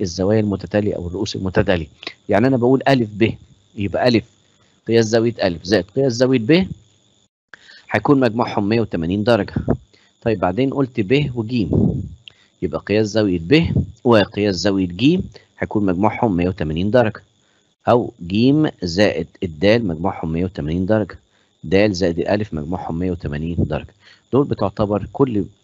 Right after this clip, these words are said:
زوج منهم يعتبر زاويتين متتاليتين، وأي زاويتين متتاليتين بيكون مجموعهم مية وتمانين درجة، أو بنقول عليهم زاويتان متكاملتان. آخر حاجة بنقول إن القطران ينصف كل منهما الآخر، ودي الجزئية دي بتيجي إزاي؟ إيه هو القطر؟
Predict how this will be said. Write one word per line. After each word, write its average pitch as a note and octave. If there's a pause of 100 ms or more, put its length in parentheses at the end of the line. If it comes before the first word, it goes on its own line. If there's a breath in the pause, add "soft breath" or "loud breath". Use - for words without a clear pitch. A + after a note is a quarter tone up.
(600)
زوج A2
منهم C#3
يعتبر G2+
زاويتين F2+ (420 soft breath)
متتاليتين، F2+
وأي A#2+
زاويتين F2+
متتاليتين F#2
بيكون G2+
مجموعهم F#2+ (540 soft breath)
مية A2
وتمانين G2
درجة، A2
أو A#2+
بنقول G2+
عليهم F#2+
زاويتان E2+
متكاملتان. F2 (640 soft breath)
آخر E3+
حاجة D3+
بنقول B2+
إن A2
القطران G2+
ينصف F#2
كل G#2+
منهما G2+ (360 soft breath)
الآخر، G#2+
ودي A#2
الجزئية C#3
دي A#2+
بتيجي G#2+
إزاي؟ F#2
إيه D3+
هو D3
القطر؟ G#2+